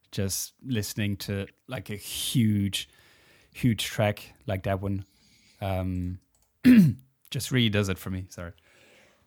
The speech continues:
<coughs> What? So, so, so, so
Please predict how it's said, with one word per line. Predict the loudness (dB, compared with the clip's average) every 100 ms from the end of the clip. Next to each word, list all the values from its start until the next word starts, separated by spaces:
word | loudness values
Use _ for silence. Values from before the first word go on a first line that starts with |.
| _ _ _
<coughs> | 2 2 -6 -10 -10 -10 -16 _ _ _ _ _ _ _ _ -14 _ _ -20 _ _
What? | 0 0
So, | 0 2
so, | 4 4
so, | 6 4 4
so | 4 4 4